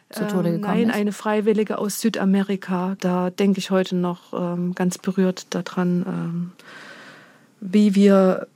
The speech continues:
Speaker 2: da auch in, in der Trauer und im Schmerz die Jugendlichen unter sich, ähm, zusammengefunden und gehalten haben und aber auch diese Stadtgesellschaft das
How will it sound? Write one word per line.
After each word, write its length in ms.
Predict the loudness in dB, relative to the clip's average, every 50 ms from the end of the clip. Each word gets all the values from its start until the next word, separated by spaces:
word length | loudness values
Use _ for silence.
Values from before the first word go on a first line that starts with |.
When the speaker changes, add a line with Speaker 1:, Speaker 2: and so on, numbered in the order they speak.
| -10 _
Speaker 2:
da 260 | 2 4 6 6 6
auch 220 | 6 6 4 4 4
in, 220 | 4 4 4 4
in 180 | 6 6 6 6
der 140 | 6 4 2
Trauer 400 | 0 0 2 2 2 2 2 0
und 160 | 0 -2 -2
im 120 | -2 -2
Schmerz 600 | -2 0 2 2 2 2 -2 -4 -8 -10 -10 -4
die 160 | -2 0 2
Jugendlichen 580 | 4 2 4 4 2 0 0 -2 -2 -2 -4 -2
unter 460 | 0 0 0 2 2 0 0 0 -2
sich, 480 | -4 -2 -2 -2 -2 0 -4 -8 -6 -4 -2
ähm, 280 | -2 0 0 -2 -2
zusammengefunden 1160 | -2 -6 -4 -2 2 2 2 2 2 2 0 -2 -2 -4 -6 -6 0 2 2 2 2 -2 -6
und 200 | -4 -4 -4 -2
gehalten 500 | -2 -2 -2 0 -2 -2 0 -2 -4 -2
haben 380 | -2 -4 -4 -2 -2 -2 -2 -2
und 320 | -2 -2 -2 -4 -4 -2
aber 260 | -2 -2 2 2 2 2
auch 160 | 2 0 0
diese 240 | -2 0 0 0 -4
Stadtgesellschaft 1000 | 0 0 0 0 0 -2 -6 -6 -4 -2 -2 -2 -2 -2 -2 -4 -6 -6 -8 _
das 360 | -8 -8 -8 -8 -12 -12 -14